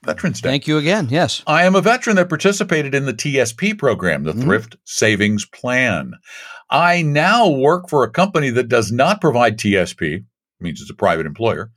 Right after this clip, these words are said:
Speaker 2: Yes.
Speaker 1: Uh, solely a four oh one K, which I participate in as well. What do I do with my T S P?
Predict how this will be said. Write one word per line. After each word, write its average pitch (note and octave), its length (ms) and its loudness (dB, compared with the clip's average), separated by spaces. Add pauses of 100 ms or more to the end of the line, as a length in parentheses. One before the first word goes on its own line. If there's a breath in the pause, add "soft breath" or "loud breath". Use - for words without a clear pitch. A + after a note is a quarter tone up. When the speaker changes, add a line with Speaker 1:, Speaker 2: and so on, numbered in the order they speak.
(100)
Speaker 2:
Yes. F2+ 360 -12 (180)
Speaker 1:
Uh, - 220 -18
solely A#2+ 420 0
a A#2 60 0
four A#2 280 2
oh A2+ 60 4
one A2+ 200 0
K, A#2 460 0 (460)
which A2+ 200 -2
I A2+ 100 2
participate A2 600 -2
in F#2+ 120 -2
as G#2 180 -6
well. A3 340 -2 (600)
What D#3+ 300 -2
do D4+ 100 2
I D4+ 120 4
do D4+ 180 -2
with D4 140 -2
my C#4 200 -2
T C#4 260 -4
S C4+ 220 2
P? B3+ 540 -4